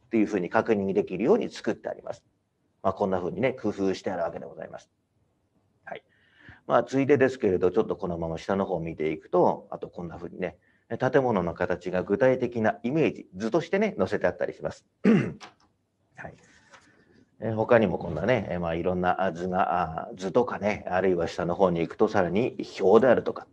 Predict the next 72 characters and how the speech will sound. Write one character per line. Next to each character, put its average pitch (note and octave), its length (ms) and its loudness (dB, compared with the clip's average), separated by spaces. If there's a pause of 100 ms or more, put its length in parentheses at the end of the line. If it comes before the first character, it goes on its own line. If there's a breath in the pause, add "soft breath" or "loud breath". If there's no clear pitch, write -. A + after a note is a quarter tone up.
(120)
こ A2 160 2
う - 20 8
い G#2+ 40 8
う G#2 40 6
も G#2 100 4
の F2+ 100 0
が D2+ 100 -4
ね、 G2+ 240 2
え E2+ 200 -2
ー、 - 20 0
ふ - 160 -2
ん F#2 100 2
だ G2 120 6
ん A#2 80 4
に C3+ 80 2
用 G#2 200 10
い G#2 240 6
ら G2+ 120 8
れ G2 100 6
た C3+ 140 6
解 F#2+ 220 4
説。 - 220 -10
こ G#3 100 10
れ C4+ 80 12
が A2 280 12
レ - 80 12
ッ - 120 8
ク G#2+ 100 6
の A#2 160 10
答 A2 240 10
練 E2+ 160 8
の C3 120 12
解 G2+ 200 8
説 - 200 -2
で F2 100 4
す。 - 140 -8 (520 loud breath)
ま - 100 10
あ、 - 40 10
こ B3 140 12
の C#4+ 60 12
よ E4 120 12
う D#4 40 12
に C4+ 80 10
で C3+ 100 12
す C#3 100 6
ね、 D3+ 200 12
え A2+ 240 12
ー、 - 60 12
穴 D#3+ 220 12
埋 - 20 12
め D#3+ 140 12
形 D3 240 12
式、 - 520 -6
穴 C3+ 280 12
埋 - 20 12
め D#3 140 12
形 D#3 180 12
式 - 200 4
の F#2+ 120 8
解 G#2 200 10
説 F#2+ 260 6
を F2+ 100 10
読 B2+ 260 10
ん F#2+ 60 4
だ D#2+ 120 4
り、 A2+ 340 12 (420 loud breath)
図 A#2 180 6
で E3+ 120 12
あ F3 100 12
る D3+ 140 10
と G2 100 8
か - 120 6